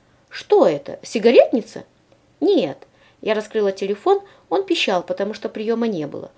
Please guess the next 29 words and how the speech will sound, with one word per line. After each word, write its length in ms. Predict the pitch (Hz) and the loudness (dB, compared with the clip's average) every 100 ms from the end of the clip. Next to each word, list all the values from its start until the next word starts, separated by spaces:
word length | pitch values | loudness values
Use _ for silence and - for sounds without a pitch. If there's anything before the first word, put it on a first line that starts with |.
| _ _ | _ _
Естественно, 560 | 156 - - 392 285 208 | -16 -4 -2 -2 -4 -4
не 200 | 151 - | -6 -10
было. 220 | - - _ _ _ _ | -14 -16 _ _ _ _
«Это... 500 | - 330 330 320 311 302 - | 0 0 4 4 4 -2 -4
Ах, 280 | 196 - - | -2 -2 -6
всё 200 | - - | -10 -2
равно, 340 | 311 208 175 277 - - | 2 2 0 -6 -18 -2
я 100 | 294 | 4
могу 220 | 311 294 | 4 4
им 140 | 311 285 | 2 4
делать 260 | 285 285 | 4 4
картинки». 640 | - 277 - 226 151 - - _ _ _ _ - | 2 -4 -4 -6 -6 -10 -20 _ _ _ _ -10
«Рисовать 500 | 151 156 185 170 - | -8 -2 2 2 0
картинки?» 560 | 165 156 - 403 554 480 466 _ _ _ _ - | -4 -6 0 2 2 0 -6 _ _ _ _ -4
Я 180 | 202 294 | -2 0
покачала 480 | - 185 240 208 | 0 -2 0 0
головой 480 | 175 175 190 277 403 - - - | 4 4 4 4 2 0 -20 -10
и 60 | |
подняла 400 | - 254 247 254 | 0 2 2 0
телефон 440 | 247 240 220 233 220 | 0 -2 -4 -4 -4
вверх 300 | 220 320 320 | -2 -2 -2
так, 220 | - 359 | -4 -4
чтобы 260 | - 269 240 | 0 0 2
лорд 300 | 240 277 277 | 4 4 2
и 120 | 208 | -6
Ракочи 480 | 208 202 403 - 349 - - - | -6 -2 -4 -2 -8 -10 -18 -2
появились 420 | 240 240 233 233 | -2 0 -4 -4
на 100 | 233 | -4
дисплее. 580 | 240 - 196 165 139 | -4 -8 -6 -4 -6